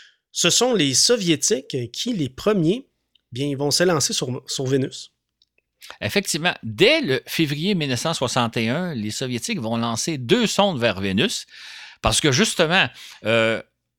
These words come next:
Speaker 2: on a de l'espoir qu'il y a peut-être de la vie sur Vénus, même si tout indique que c'est pas le cas. Donc, on veut, on veut tirer la chose au clair.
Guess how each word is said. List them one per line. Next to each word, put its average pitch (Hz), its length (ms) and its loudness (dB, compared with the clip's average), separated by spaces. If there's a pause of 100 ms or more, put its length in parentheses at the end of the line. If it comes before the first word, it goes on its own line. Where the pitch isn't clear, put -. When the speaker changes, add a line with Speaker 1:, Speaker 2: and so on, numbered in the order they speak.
(360)
Speaker 2:
on 117 260 4
a 139 60 6
de 139 80 2
l'espoir 143 520 4
qu'il 110 100 -2
y - 20 4
a 98 40 -10
peut-être 120 360 2
de 110 120 0
la 107 180 0
vie 113 140 -2
sur 113 180 -4
Vénus, 101 420 -2
même 110 220 2
si 107 380 -2
tout - 240 -6
indique 104 320 -4
que 98 80 -8
c'est - 120 -6
pas 98 140 -10
le 90 80 -10
cas. 160 160 -4
Donc, 123 220 0
on 127 120 4
veut, 127 200 2
on 113 80 4
veut 123 100 2
tirer 127 320 4
la 120 100 2
chose 113 220 -2
au 107 100 -2
clair. 131 300 -2